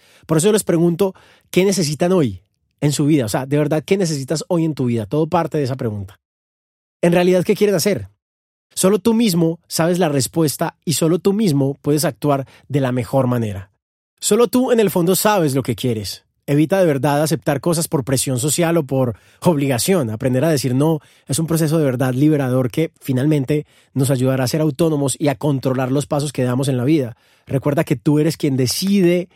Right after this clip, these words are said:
qué haces y por qué lo haces. No dejes ese poder en manos de nadie, se los digo de verdad. Decir no, no está mal. O sea, no, no tenemos que decirle sí a todo lo que nos proponen, no tenemos que decirle sí a todo lo que nos dicen.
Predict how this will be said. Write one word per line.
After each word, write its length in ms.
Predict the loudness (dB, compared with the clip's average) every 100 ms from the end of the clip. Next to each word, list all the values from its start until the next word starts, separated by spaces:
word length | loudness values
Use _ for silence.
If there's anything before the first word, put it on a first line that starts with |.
| _ _ -4
qué 200 | 0 2
haces 360 | 0 0 -4 -4
y 120 | -6
por 320 | -4 -4 -4
qué 240 | -2 0 0
lo 200 | 0 -2
haces. 380 | -4 -8 -12 -16 _ _ _
No 260 | -2 2 4
dejes 340 | 2 0 -2
ese 120 | -4
poder 380 | -2 -2 0 -2
en 200 | -6 -2
manos 460 | -2 0 -2 -4 -8 _ _ _
de 200 | -4 -2
nadie, 600 | 0 0 0 0 -2 -6 _ _
se 160 | -8
los 140 | -6 -4
digo 200 | -4 -4
de 80 |
verdad. 360 | -4 -8 -10 -14 -18 _ _ -14
Decir 280 | -8 -4
no, 280 | 0 0 -2 _ _ _ _ -6
no 180 | -2
está 200 | -2 -2
mal. 400 | -2 0 -2 -6 -16 _ _ _
O 20 |
sea, 200 | -4 -2 0
no, 120 | -2
no 160 | -2
tenemos 300 | -2 -2 -2
que 140 | -2 -2
decirle 480 | 0 0 0 -2 -4 _ _
sí 360 | -8 -2 0 2
a 100 | 0
todo 280 | 0 2 2
lo 120 | 0
que 120 | 0
nos 160 | -2 -2
proponen, 520 | -4 0 2 2 2
no 100 | 0
tenemos 300 | 0 -2 -2
que 80 | -2
decirle 340 | -2 -2 -4
sí 240 | 0 0
a 80 | 0
todo 220 | -2 -2
lo 100 | -2
que 100 | -2
nos 160 | -2 0
dicen. 460 | 0 0 0 -2